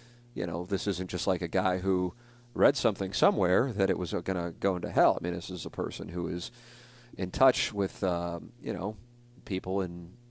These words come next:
medical, financial, technical, and, um, comes from a place of having an educated background on it. So, uh,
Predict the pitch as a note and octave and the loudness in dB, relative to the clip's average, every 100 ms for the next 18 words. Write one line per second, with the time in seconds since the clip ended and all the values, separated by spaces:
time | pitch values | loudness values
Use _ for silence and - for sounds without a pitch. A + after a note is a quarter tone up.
0 | - - E2 F2 - G#2+ - E2+ F2 F2+ | -20 -16 -12 -10 -6 -6 -6 -8 -8 -8
1 | G2+ - - - F#2+ G#2 A2 F#2 F#2+ - | -10 -8 -8 -8 -2 0 0 -4 -12 -20
2 | - - - - - - E2+ F2+ F2+ F2+ | -20 -20 -20 -20 -20 -10 -6 -4 -4 -6
3 | F2+ - - - - G2+ G2+ G#2 F#2+ - | -12 -18 -20 -16 -4 -4 -4 -8 -10 -2
4 | F#2 F#2 - F2+ F2 F2 F2 E2 G2 F#2+ | -2 0 -4 -6 -6 -6 -10 -4 -2 -2
5 | G2 G2 F2 F2+ E2+ G#2 B2+ - F2 E2+ | -4 -4 -4 -4 0 2 2 -2 -8 -6
6 | E2 E2+ F2+ - G#2+ G2 F#2 - - - | -8 -8 -8 -2 4 4 2 -4 -20 -20
7 | - - F2+ F#2+ F#2 | -20 -4 2 4 4